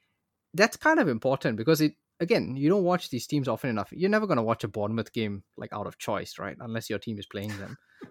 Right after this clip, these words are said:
No offense. <laughs> But, uh, always our perceptions, right? Start of the season, especially, Bournemouth, so defensive, very negative team. Us-, most of their games, they had less than one X G, probably point five X G in a lot of their games.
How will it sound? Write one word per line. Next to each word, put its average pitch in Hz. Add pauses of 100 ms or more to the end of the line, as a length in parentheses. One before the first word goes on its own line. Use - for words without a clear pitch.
No 123
offense. - (340)
<laughs> 214
But, 160 (720)
uh, 151 (840)
always 208
our 120
perceptions, 127
right? 107
Start 156
of 123
the 101
season, 123
especially, 113
Bournemouth, 127
so -
defensive, 131
very 151
negative 127
team. - (800)
Us-, 160
most 175
of 120
their 107
games, 117
they 107
had 104
less 120
than 101
one 113
X -
G, 107
probably 123
point 110
five 113
X 101
G 113
in 101
a 101
lot 107
of 101
their 95
games. 98